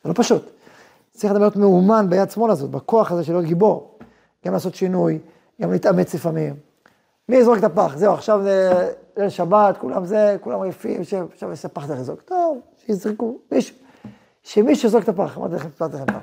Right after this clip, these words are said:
מישהו. זוכרים את הסיפור על מישהו? שמישהו, מתוך כל הציבור הנוכחים, שמישהו יזרוק את הפח. מה, לצאת החוצה, צריך לרחוק, לסחוב אותו אחורה, זה, וגשם וזה, מה?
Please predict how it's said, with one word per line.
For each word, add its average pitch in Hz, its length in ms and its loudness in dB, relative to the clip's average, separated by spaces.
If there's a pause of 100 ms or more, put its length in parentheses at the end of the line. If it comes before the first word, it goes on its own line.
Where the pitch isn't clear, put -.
מישהו. 202 340 -4 (500)
זוכרים 160 140 -6
את 185 60 -2
הסיפור 185 200 0
על 196 60 2
מישהו? 220 280 0 (560)
שמישהו, 349 420 2
מתוך 214 240 0
כל 254 240 2
הציבור 269 440 4
הנוכחים, 262 440 0 (680)
שמישהו 269 360 -2
יזרוק 269 140 2
את 240 60 -2
הפח. 262 220 2 (1800)
מה, 269 180 4
לצאת 214 220 0
החוצה, 208 480 2
צריך 175 180 -4
לרחוק, 190 420 2
לסחוב 180 300 -4
אותו 214 200 0
אחורה, 214 360 2
זה, 247 220 4
וגשם 226 400 0
וזה, 247 200 0
מה? 277 160 0